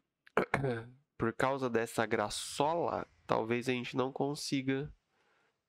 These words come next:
pegar essa cidade nesse round ainda.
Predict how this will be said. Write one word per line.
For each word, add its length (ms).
pegar 480
essa 200
cidade 520
nesse 340
round 420
ainda. 420